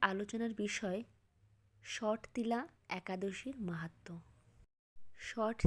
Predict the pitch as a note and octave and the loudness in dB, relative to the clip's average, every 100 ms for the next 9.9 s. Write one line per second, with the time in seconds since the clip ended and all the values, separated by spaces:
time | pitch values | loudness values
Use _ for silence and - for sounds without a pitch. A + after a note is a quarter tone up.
0 | - B3 B3+ B3+ - F#3 G3 G3+ G3+ - | 6 4 2 2 2 4 4 4 0 2
1 | A3 F3+ F#3 F#3 - G3+ G3 F3+ F#3+ - | 2 4 2 -2 0 0 2 0 0 0
2 | G#3 G#3 F#3 F3 F#3 G#3 F3 F3 A#3+ - | 0 0 2 2 4 2 4 2 0 -10
3 | _ _ _ _ - - A3+ A3+ - C#4+ | _ _ _ _ -6 2 2 2 0 -2
4 | - - B3+ C4 B3 D4 - _ _ - | 0 -4 -2 0 2 0 -4 _ _ -6
5 | G3+ A#3+ A#3+ A#3+ C4+ - F#3+ E3+ F#3 F3 | -2 0 0 0 -2 0 0 2 2 2
6 | B3 B3 - A#3+ F#3 E3+ F3+ E3+ E3 E3 | -2 -2 -6 -4 -2 -2 -2 -2 -2 -2
7 | E3 E3 F3 - _ _ _ _ _ - | -2 -2 -6 -12 _ _ _ _ _ -10
8 | - - B3 C4 - C#4 D4 C#4+ - A#3+ | -10 -2 0 2 2 6 6 6 6 8
9 | G#3 B3 F#3+ G#3 G3 A3 G3+ F#3+ | 8 6 8 10 12 10 8 4